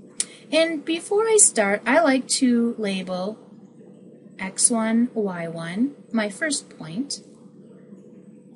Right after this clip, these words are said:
and x two, y two, my second point. It's just easier, um, and it saves me from being confused which is which.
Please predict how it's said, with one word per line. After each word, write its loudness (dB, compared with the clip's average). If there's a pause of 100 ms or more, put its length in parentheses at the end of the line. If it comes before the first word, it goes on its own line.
(300)
and -6 (100)
x -2
two, -2 (560)
y -2
two, -4
my -2
second 2
point. -16 (520)
It's 2
just 0
easier, 6 (160)
um, -4 (720)
and 2
it 2
saves 4
me 4
from 2
being 4
confused 0
which -6
is -4
which. -4